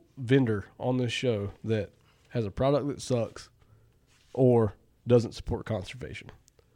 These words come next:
So I think that, that should be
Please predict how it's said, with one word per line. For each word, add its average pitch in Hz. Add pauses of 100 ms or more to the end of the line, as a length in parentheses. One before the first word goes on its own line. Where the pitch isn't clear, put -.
(380)
So 107 (360)
I 113
think 117
that, 120 (140)
that 123
should 110
be 113